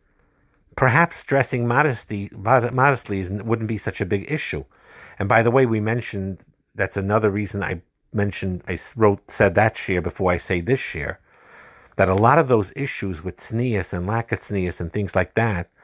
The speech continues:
wouldn't be a major issue if there was a healthy perspective on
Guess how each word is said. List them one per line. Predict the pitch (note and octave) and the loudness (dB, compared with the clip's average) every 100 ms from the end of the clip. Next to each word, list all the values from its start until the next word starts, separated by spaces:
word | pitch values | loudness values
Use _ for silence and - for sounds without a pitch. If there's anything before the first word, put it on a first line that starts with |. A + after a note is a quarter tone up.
| - - - | -20 -14 -2
wouldn't | G2+ B2+ C3 | 4 4 4
be | B2 | 2
a | A2 | 2
major | G#2 A2 G2+ G2 | 2 0 0 -2
issue | - - - F2 | -2 -4 -2 -2
if | F2 | 0
there | F2+ | -2
was | F2+ | -2
a | |
healthy | F2+ A2 A2+ - - G2 F#2+ - _ _ _ _ _ _ | -4 -4 -4 -4 -4 -4 -4 -10 _ _ _ _ _ _
perspective | - F#2 - A2+ G#2+ - E2+ D#2+ - | -2 -2 0 0 0 0 -4 -4 -4
on | G2 F#2+ F#2 | -2 0 -2